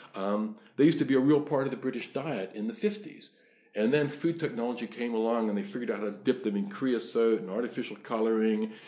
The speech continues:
and make them look like herrings.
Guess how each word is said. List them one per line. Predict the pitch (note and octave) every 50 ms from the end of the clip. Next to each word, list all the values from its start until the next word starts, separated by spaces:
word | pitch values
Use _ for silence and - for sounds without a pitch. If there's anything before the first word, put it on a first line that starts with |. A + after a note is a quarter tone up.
| - - - - _ -
and | G#2 G2 G2 G2+ G2+ G#2+ A2
make | A#2+ A#2+ B2 A#2+ - - - - - - -
them | G#2 G2+ G2+ G2+ G2+ G2+ G2+ G2+ G#2 G#2+ - - -
look | A2 G#2 B2+ C#3 C#3 C#3+ - G2+
like | G#2 G2+ G#2 G#2 - - - - _ _ _ _ _ _ _ _ _ _ _ _ _ _ _ _ _ -
herrings. | - D3+ F3 D3+ - - - - - -